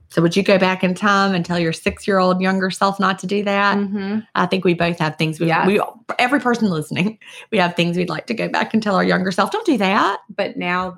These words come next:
Speaker 2: I'm telling anyone thinking about it,
Speaker 1: Right. Don't do
Speaker 2: I
Speaker 1: that.
Speaker 2: don't do it. <laughs>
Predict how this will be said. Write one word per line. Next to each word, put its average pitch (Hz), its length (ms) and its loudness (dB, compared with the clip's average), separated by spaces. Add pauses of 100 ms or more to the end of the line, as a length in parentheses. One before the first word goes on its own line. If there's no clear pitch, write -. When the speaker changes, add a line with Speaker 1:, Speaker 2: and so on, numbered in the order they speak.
Speaker 2:
I'm 175 160 -2
telling 190 420 -4
anyone 160 380 -4
thinking 190 360 -6
about - 300 0
it, - 40 2
Speaker 1:
Right. - 320 -2 (280)
Don't 175 200 4
do 165 100 4
Speaker 2:
I 185 120 4
Speaker 1:
that. - 280 -6
Speaker 2:
don't 175 300 2
do 165 160 0
it. - 180 -2
<laughs> - 240 0